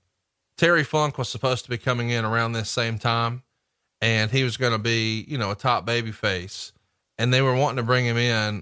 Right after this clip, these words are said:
for a nightly main event guaranteed contract of seven hundred and fifty dollars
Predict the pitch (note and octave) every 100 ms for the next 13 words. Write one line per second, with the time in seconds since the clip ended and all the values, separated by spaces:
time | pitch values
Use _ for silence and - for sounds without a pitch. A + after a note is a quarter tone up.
0 | - - A#2 A2+ F#2+ G#2 G#2+ A2 B2 A#2+
1 | A2+ A#2+ A#2+ A2+ - A2 A#2+ B2+ A2+ A#2
2 | A#2 E2+ A2 A#2 A2+ A2+ A2 G2 A#2 A2
3 | G#2+ F#2+ F2+ F2 - G2 G2+ F#2 F2 _
4 | - C3+ C3 C3 B2+ A2+ G#2 B2+ A#2 A#2
5 | A2+ G#2 F2+ F2+ -